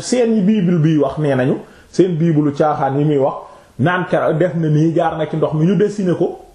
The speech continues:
wane ko mu, mu, mooy yooyu, mu ne comme yu mel, yooyu noonu nga am nay dessin la. Hmm? Di ko defal yonent yi comme moom. Dañuy def tamit Seydina Isa, Seydina Muusa ak ñoom ñépp dañ leen defal ay kii.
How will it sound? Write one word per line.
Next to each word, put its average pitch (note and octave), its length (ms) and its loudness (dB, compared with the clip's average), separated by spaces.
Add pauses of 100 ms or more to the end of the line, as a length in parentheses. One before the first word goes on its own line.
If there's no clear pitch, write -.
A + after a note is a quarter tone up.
(140)
wane G3 360 0
ko F#3 80 0
mu, F3+ 200 0
mu, E3 240 0
mooy C3+ 340 0
yooyu, A3 280 0
mu F#3+ 140 0
ne A3 140 -2
comme D4+ 200 0
yu D4 80 0
mel, A#3+ 120 -4
yooyu G3 400 2
noonu E3+ 140 -2
nga F3 80 -4
am D3 100 -4
nay C#3+ 160 0
dessin A2 300 -4
la. C#2 80 -12 (680)
Hmm? F#3 260 0 (480)
Di C3 100 0
ko F3+ 120 2
defal E3+ 300 0
yonent D#3+ 340 -2
yi G#2+ 160 0
comme D3+ 200 0
moom. C3 220 0 (600)
Dañuy A3 240 0
def A4 160 -2
tamit G4 200 -2
Seydina F4 420 0
Isa, - 340 -2
Seydina A3+ 320 0
Muusa E3+ 360 0
ak E3+ 120 -2
ñoom F3+ 200 0
ñépp D4+ 120 0
dañ D4+ 140 -2
leen C4+ 160 0
defal E3+ 260 -2
ay C3+ 120 -2
kii. F2 200 -8